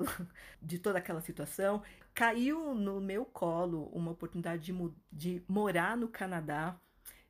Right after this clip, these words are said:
Eu mudei pro Canadá e eu viajei pra vários lugares no exterior, a lazer, porque eu já trabalhava pela internet, né? Então eu podia tá morando em qualquer lugar do mundo. Depois eu voltei pra São Paulo,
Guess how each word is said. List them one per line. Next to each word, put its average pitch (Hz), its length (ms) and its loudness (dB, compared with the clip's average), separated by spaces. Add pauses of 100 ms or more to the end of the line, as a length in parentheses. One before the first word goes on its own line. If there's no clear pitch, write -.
(240)
Eu 185 120 6
mudei 180 400 0
pro - 100 -6
Canadá 196 640 2 (880)
e 151 440 -2
eu 170 100 4
viajei 170 640 0
pra 170 180 -4
vários 185 440 0
lugares 160 580 -2
no 151 80 -6
exterior, 170 720 0 (380)
a 170 100 2
lazer, 202 500 2
porque 214 180 -2
eu 208 100 -2
já 226 160 2
trabalhava 220 560 0
pela 208 240 -4
internet, 165 720 -6
né? 165 160 -2
Então 175 340 -4
eu - 60 -4
podia 208 680 -4 (200)
tá - 100 -4
morando 277 320 0
em 269 40 -10
qualquer 277 280 -2
lugar 311 300 2
do 269 120 -2
mundo. 240 420 0 (340)
Depois 220 300 2
eu 254 120 4
voltei 220 300 -2
pra - 120 -4
São 277 160 -4
Paulo, 190 560 4